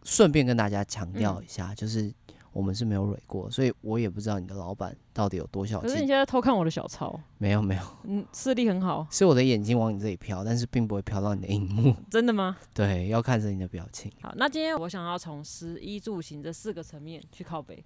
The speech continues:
Speaker 1: 哦，四个方向去延伸，就是老板他在食衣住行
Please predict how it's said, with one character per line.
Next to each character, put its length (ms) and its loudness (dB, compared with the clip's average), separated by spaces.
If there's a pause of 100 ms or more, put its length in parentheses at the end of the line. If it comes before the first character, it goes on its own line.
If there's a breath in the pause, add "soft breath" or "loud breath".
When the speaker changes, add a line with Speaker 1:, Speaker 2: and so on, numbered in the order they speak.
(120)
Speaker 1:
哦， 100 0
四 200 4
个 140 4
方 240 4
向 180 4
去 140 -2
延 160 0
伸， 160 -4
就 80 2
是 160 8 (120)
老 280 6
板 340 2 (160)
他 200 -6
在 200 -2
食 440 0
衣 280 -4
住 300 -2
行 260 -6